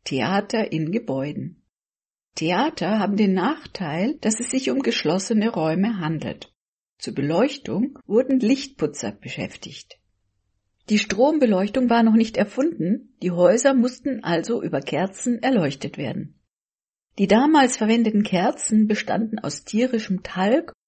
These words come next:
und hatten den Nachteil, stark zu rußen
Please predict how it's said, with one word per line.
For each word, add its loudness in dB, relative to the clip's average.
und 8
hatten 4
den 2
Nachteil, -2
stark -2
zu -6
rußen 0